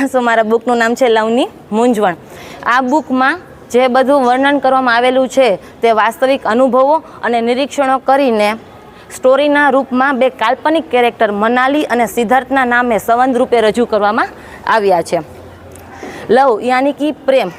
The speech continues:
આ શબ્દ સાંભળતા અહીં જે બધા ઊભેલા જે યુવાનો છે, specially, એ લોકોના મગજમાં ઘણા બધા વિચારો આવતા હશે. અને જે બીજા બધા લોકો, એડલ્ટ લોકો છે, એને પોતાના કોલેજના દિવસો યાદ આવી ગયા હશે, રાઈટ ને?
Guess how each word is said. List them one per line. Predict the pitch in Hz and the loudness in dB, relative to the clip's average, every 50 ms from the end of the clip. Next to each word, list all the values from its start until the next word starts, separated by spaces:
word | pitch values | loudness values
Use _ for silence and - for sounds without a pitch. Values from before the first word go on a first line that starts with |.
| - - | -8 -4
આ | - 240 262 | -2 -2 -2
શબ્દ | - 285 262 233 226 | 0 -2 -2 0 0
સાંભળતા | 285 285 - 269 262 262 254 269 269 262 - 247 | 0 0 2 0 0 2 2 0 0 0 0 0
અહીં | 254 254 254 214 | 0 0 0 0
જે | 262 | -2
બધા | 233 202 220 240 208 262 | 0 0 0 2 2 2
ઊભેલા | 240 240 208 247 247 262 254 254 254 247 233 | 2 2 0 0 0 2 2 2 2 0 0
જે | 202 240 | 0 -2
યુવાનો | 233 226 233 240 247 240 247 247 247 247 | 0 0 0 0 0 0 0 0 -2 0
છે, | - 247 208 - - - - - - - | 0 0 -2 -2 -4 -10 -20 -10 -4 0
specially, | 233 247 254 - - 285 262 247 226 208 190 - - - - | 0 0 0 0 0 2 2 2 2 0 0 -4 -10 -6 -2
એ | 240 254 | 0 0
લોકોના | 254 254 247 254 254 247 | 2 2 0 0 0 0
મગજમાં | 247 262 262 294 262 285 294 240 | 0 0 0 2 2 2 2 2
ઘણા | 226 262 269 277 | 2 2 2 2
બધા | 262 262 247 254 | 2 2 2 2
વિચારો | 220 220 233 - 233 220 220 | 0 0 0 0 0 0 2
આવતા | 208 190 196 202 196 196 175 175 | 2 2 0 0 0 0 0 0
હશે. | 180 170 - 180 170 147 - - - - - - - | 0 0 -2 -4 -4 -4 -8 -16 -20 -18 -18 -8 -4
અને | - 240 254 | -2 0 0
જે | 226 262 285 | 2 2 0
બીજા | 254 269 269 285 294 | 2 2 2 2 2
બધા | 269 277 277 285 269 | 2 2 2 2 2
લોકો, | 277 285 285 285 226 | 2 2 0 0 -2
એડલ્ટ | 185 233 233 262 294 311 - - | -2 0 0 0 0 -2 -2 -2
લોકો | 269 269 269 269 269 269 | -2 0 0 2 0 0
છે, | 262 269 277 | 0 0 0
એને | 254 254 247 | 0 0 -2
પોતાના | 240 - 254 254 254 254 247 226 | -2 -2 -2 0 0 -2 -2 -2
કોલેજના | - - 240 254 269 269 247 277 269 254 | 0 0 2 2 2 2 2 2 0 0
દિવસો | 220 226 240 247 - 269 | 0 0 -2 0 0 0
યાદ | 220 220 220 214 214 220 | 2 2 2 2 2 2
આવી | 208 208 214 202 | 0 0 -2 -2
ગયા | 196 214 196 185 | 0 0 0 0
હશે, | 196 - 196 185 180 | 0 -2 -2 -2 0
રાઈટ | 190 208 247 294 - 285 | 2 0 0 0 -2 -2
ને? | 277 247 196 | 0 0 -2